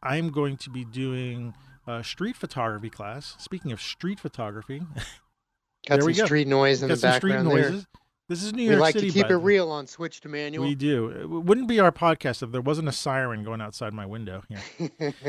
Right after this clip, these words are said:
Speaker 2: <laughs>
Speaker 1: Um, so yeah, a couple of, a couple of months ago, they decided to, they do teach photography and they teach video production, stuff like that. But, uh, w-, one of the guys who is in charge of the,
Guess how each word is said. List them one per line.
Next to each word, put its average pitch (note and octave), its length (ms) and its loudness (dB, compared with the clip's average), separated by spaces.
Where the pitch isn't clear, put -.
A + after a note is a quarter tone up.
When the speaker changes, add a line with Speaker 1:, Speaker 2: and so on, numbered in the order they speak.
Speaker 2:
<laughs> - 240 -20
Speaker 1:
Um, D3+ 640 0
so - 120 0
yeah, G#3+ 280 6
a C3 60 4
couple F#3 280 2
of, D3 220 6
a C#3+ 120 -4
couple E3 280 -4
of C#3+ 60 0
months D3 220 0
ago, C3+ 160 0
they A#2+ 120 -4
decided B2+ 540 -2
to, B2 300 -4
they C#3 120 -4
do C3+ 180 -8
teach C#3+ 300 -4
photography A#2+ 600 -4
and A2+ 80 -6
they A#2 60 -6
teach A#2+ 280 -8
video A2+ 340 -4
production, G#2+ 460 -8
stuff G2+ 120 -14
like A2 100 -12
that. E3 260 2
But, A#2 140 -6
uh, A2 300 -6
w-, B2+ 160 -14
one B2+ 160 -6
of C3+ 60 -6
the C3 80 -4
guys A#2 340 -6
who A2+ 520 -8
is A2 180 -10
in A2+ 80 -8
charge A#2 300 -4
of G2+ 100 -10
the, G#2 240 -10